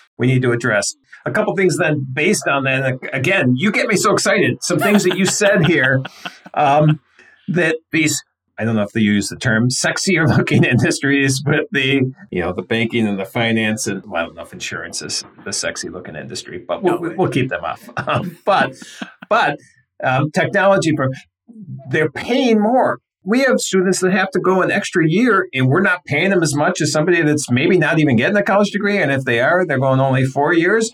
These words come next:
Speaker 2: Right.
Speaker 1: It sounds like we have a, a pricing problem as much as anything. I don't know if you have any thoughts on that.
Speaker 2: Well, yeah, I mean, yeah, and this was, you know, we, uh, uh, every time we, every time we talk, I have,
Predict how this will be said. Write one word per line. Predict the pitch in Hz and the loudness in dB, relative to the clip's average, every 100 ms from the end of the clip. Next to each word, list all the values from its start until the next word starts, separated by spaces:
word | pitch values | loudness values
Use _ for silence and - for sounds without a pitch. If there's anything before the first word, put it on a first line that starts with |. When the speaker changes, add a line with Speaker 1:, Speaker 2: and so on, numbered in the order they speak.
| - | -8
Speaker 2:
Right. | - - _ _ _ _ - | -12 -12 _ _ _ _ -8
Speaker 1:
It | 156 | -2
sounds | 190 226 190 | 0 2 2
like | 185 175 | 0 2
we | 180 180 | 4 4
have | 175 156 156 | 4 2 2
a, | 143 151 - _ _ _ _ - | 0 -2 -6 _ _ _ _ -4
a | 135 | -4
pricing | 131 190 247 285 170 123 | -2 0 0 2 0 0
problem | - 135 135 147 143 147 - | 2 2 4 2 -2 -4 -6
as | 135 135 151 | -4 -2 0
much | 156 160 | 0 0
as | 156 120 | 0 2
anything. | 160 254 135 104 101 | 0 2 0 0 0
I | 127 | 0
don't | 135 | 2
know | 151 | 0
if | 139 | 0
you | 165 | 0
have | - 147 165 | 0 0 2
any | 147 156 151 | 2 2 2
thoughts | 156 139 160 170 | 0 0 -2 0
on | 143 | 0
that. | 143 170 214 - - - _ - | 0 0 0 -4 -14 -20 _ -8
Speaker 2:
Well, | 226 | -2
yeah, | 277 214 196 | 0 0 0
I | |
mean, | 214 226 | 0 0
yeah, | 196 220 | -2 0
and | 208 226 | 2 2
this | - | 2
was, | 220 - 214 | 0 0 -6
you | 208 | -4
know, | 175 | -2
we, | 170 185 | -2 0
uh, | 170 170 147 123 123 _ _ _ - | 0 0 -2 -6 -12 _ _ _ -12
uh, | 165 202 | -10 -10
every | 180 165 | -10 -8
time | 175 139 | -6 -6
we, | - - 240 | -8 -8 -6
every | 190 | -4
time | 190 165 | -2 -4
we | 143 | -4
talk, | 185 139 | -4 -4
I | 139 | -6
have, | 127 127 | -8 -8